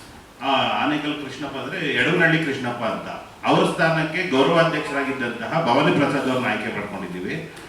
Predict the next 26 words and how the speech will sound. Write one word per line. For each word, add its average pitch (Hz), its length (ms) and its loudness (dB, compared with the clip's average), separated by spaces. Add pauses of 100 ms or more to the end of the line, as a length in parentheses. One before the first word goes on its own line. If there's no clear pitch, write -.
(120)
ಉಪಾಧ್ಯಕ್ಷರಾಗಿ 180 1000 2
ಮಡವನಹಳ್ಳಿ, 156 1000 0 (540)
ಆ, - 20 -6 (380)
ಆ, 139 80 4
ಮಡವನಹಳ್ಳಿ 165 640 2
ಮಲ್ಲಿಕಾರ್ಜುನ 185 540 4
ಸ್ವಾಮಿ 139 260 2
ಅಂತೇಳಿ 123 440 0
ಅವ್ರನ್ನ 131 260 2
ಮಾಡಿದ್ದೀವಿ. 107 680 -2 (220)
ಅವ್ರ 196 220 8
ಬದಲಾಗಿ 185 720 4
ಈಗ 190 220 0
ತಿಮ್ಮರಾಜ್ 165 500 2
ಅವ್ರನ್ನ 151 240 2
ಆಯ್ಕೆ 117 480 -4
ಮಾಡಿದ್ದೀವಿ. 104 540 -8 (280)
ಕಾರ್ಯದರ್ಶಿಯಾಗಿ 202 1000 6
ಏನು 143 640 0 (460)
ಮುನ್ಕೃಷ್ಣ 190 460 0 (640)
ಅನ್ನೋರ್ನ, 135 300 -4
ದೊಡ್ಡಾಪುರ 147 520 -2
ಮುನ್ಕೃಷ್ಣ 127 460 -6
ಅವ್ರನ್ನ 127 180 -6
ಆಯ್ಕೆ 117 300 -8
ಮಾಡಿದ್ದೀವಿ. 101 460 -10